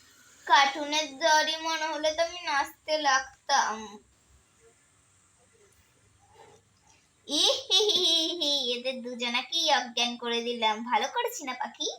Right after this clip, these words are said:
তোমার কান খাই শুধু। এবার তো তুম-, তোমার কান আমি টুকরে টুকরে খেয়ে নেবো। ই, আ, পালাও। ও, ই,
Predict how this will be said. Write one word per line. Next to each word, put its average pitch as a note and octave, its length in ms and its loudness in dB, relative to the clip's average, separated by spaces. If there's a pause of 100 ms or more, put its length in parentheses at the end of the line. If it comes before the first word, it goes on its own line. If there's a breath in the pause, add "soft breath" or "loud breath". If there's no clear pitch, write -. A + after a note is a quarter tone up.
(100)
তোমার C#4 220 -6
কান A#3 320 -4
খাই C#4+ 220 -8
শুধু। D4 260 -12 (1200)
এবার D#4 300 2
তো G#4+ 60 2 (180)
তুম-, G4 340 -2 (100)
তোমার G#4 380 4
কান G4 200 6
আমি G4+ 180 0
টুকরে F#4 360 -2
টুকরে F4 260 -6
খেয়ে E4 300 -6
নেবো। B3 240 -6
ই, A#4+ 840 -4 (220)
আ, G#4+ 140 6 (280)
পালাও। B4 920 6
ও, - 160 -4 (840)
ই, G#4+ 160 -6